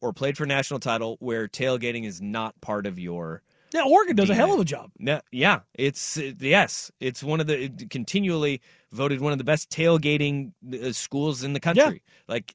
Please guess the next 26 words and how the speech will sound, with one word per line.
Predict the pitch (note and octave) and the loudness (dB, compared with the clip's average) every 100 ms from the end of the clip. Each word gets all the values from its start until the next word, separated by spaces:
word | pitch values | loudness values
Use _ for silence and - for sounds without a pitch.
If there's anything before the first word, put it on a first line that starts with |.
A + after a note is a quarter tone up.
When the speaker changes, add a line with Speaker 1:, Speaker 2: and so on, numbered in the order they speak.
| _ | _
Speaker 1:
it, | D#3 - | -4 -2
it | D#3+ D#3 | 0 0
is | E3 D#3+ D3+ - D#3+ | 0 0 -2 -4 2
Speaker 2:
Roll | G#3+ | 6
down | A3 A#3+ | 6 4
there | B3 | 4
with | A#3+ | 4
their | A3 | 4
R | G#3+ B3 | 4 4
V | G#3 C4 C#4+ | 2 0 0
and, | F#3 | 0
and, | E3+ F3 F#3 | 0 -2 0
and | E3+ D#3+ | 0 -2
pop | - G#3+ A3+ | -2 0 2
it | G#3 | 2
out | B3+ | 2
and | G3 | 0
get | A#3 | -2
going, | F#3 C#4+ C#3+ | -2 -2 -2
man. | D3+ | 0
Speaker 1:
It's | E3+ D#3+ | 0 0
why | C#3+ D#3 | 0 0
people | E3+ E3+ E3+ E3 | 0 -4 -2 -2
love | B2+ B2 A#2+ B2+ - | 0 0 0 -4 -10
college | A#2+ A2+ B2 - | -4 -2 -2 -2
football. | B2 B2+ F2+ | -2 0 -4